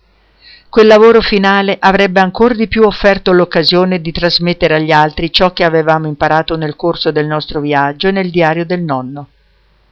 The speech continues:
«Lo chiameremo, tra virgolette, laboratorio di crescita personale», le proposi sorridendo.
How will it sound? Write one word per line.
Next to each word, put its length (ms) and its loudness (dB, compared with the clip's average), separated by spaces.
«Lo 240 4
chiameremo, 800 2
tra 120 0
virgolette, 720 0
laboratorio 840 2
di 120 -2
crescita 580 0
personale», 800 -2
le 200 0
proposi 720 -4
sorridendo. 1000 -4